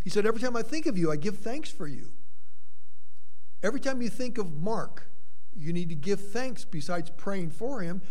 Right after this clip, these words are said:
Give thanks for Mark or whoever it might be, people in your life, things that God has done. When that crosses your mind again, you give God thanks for that. There's just something supernatural that happens in our life when we're thankful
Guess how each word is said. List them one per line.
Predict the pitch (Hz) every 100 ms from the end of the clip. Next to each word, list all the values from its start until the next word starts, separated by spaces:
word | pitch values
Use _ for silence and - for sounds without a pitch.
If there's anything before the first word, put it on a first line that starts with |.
| -
Give | 254 262
thanks | - 254 294 -
for | -
Mark | 156 143 - - -
or | - 196
whoever | 214 208 254 269
it | 247
might | 233 226
be, | 233
people | 175 - 220 226 247
in | 226
your | 214 196
life, | 175 185 139 - - - -
things | 226 269 247
that | 220
God | 185 226 202
has | 196
done. | 139 180 156 - - -
When | 160 160
that | 214 247
crosses | - 247 240 208
your | 202
mind | 196 190 214 202
again, | 165 202
you | 180
give | 151 160 202
God | 180 180 143
thanks | - 170 202
for | - 147
that. | 127 - - - - - - - -
There's | - 160
just | 135 170 - -
something | - 208 - 240 220
supernatural | - 196 - 151 151 156 170 - 180 156
that | 147 139
happens | 165 180 208 175
in | 190
our | 185
life | 156 131 143 - - -
when | 147 143
we're | 139
thankful | - - - 147 156 151 151 147